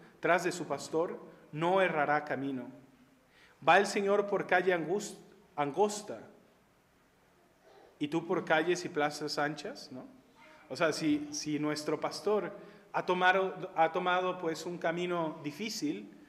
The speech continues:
iremos nosotros, entonces,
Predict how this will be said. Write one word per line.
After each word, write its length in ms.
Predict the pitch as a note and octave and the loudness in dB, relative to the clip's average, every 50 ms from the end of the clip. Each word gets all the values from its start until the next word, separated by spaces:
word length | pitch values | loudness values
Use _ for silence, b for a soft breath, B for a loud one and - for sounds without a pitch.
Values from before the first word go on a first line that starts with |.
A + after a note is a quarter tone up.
| B B B B B B _ _ _ _ | B B B B B B _ _ _ _
iremos 360 | - D#3 D#3+ E3+ F#3 G#3 F#3+ | -2 0 2 2 0 0 -2
nosotros, 880 | G3 F3+ - - - F3+ F#3+ F#3 G#3 G#3+ A3+ C4 - - - - - - - - - _ _ _ _ _ | -2 -4 -2 0 0 2 2 2 2 0 0 -2 -4 -6 -12 -14 -16 -20 -20 -20 -20 _ _ _ _ _
entonces, 640 | - C#3+ C#3 C#3 D#3 D3+ - F3+ E3+ - - - B | -16 -14 -10 -8 -6 -4 -4 -4 -4 -4 -6 -10 B